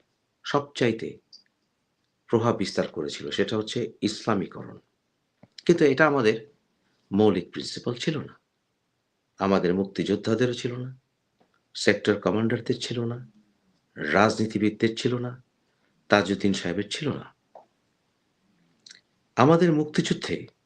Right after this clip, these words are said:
মোল্লা মৌলবীরা কেউ নেতৃত্ব দেয়নি, বরঞ্চ মুসলিম রাষ্ট্রগুলো আমাদের বিরুদ্ধে ছিল, আমাদের স্বাধীনতার বিরুদ্ধে ছিল। এটাই বাস্তবতা। তারা পাকিস্তানের সাথে ছিল,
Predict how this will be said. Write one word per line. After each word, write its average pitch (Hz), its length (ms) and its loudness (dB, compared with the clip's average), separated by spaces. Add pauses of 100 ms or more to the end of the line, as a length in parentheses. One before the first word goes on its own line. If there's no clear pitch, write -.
(800)
মোল্লা 123 360 6
মৌলবীরা 117 440 2
কেউ 113 220 4
নেতৃত্ব 107 420 0
দেয়নি, 92 420 0 (2250)
বরঞ্চ 160 400 4
মুসলিম 127 680 2
রাষ্ট্রগুলো 123 680 -2 (120)
আমাদের 104 360 0
বিরুদ্ধে 85 400 -8
ছিল, - 240 -12 (560)
আমাদের 87 280 -2
স্বাধীনতার 104 440 -4
বিরুদ্ধে - 280 -6
ছিল। - 200 -16
এটাই 131 280 0 (200)
বাস্তবতা। - 560 -4 (800)
তারা 87 180 0
পাকিস্তানের 117 600 -2
সাথে - 280 -8
ছিল, - 220 -12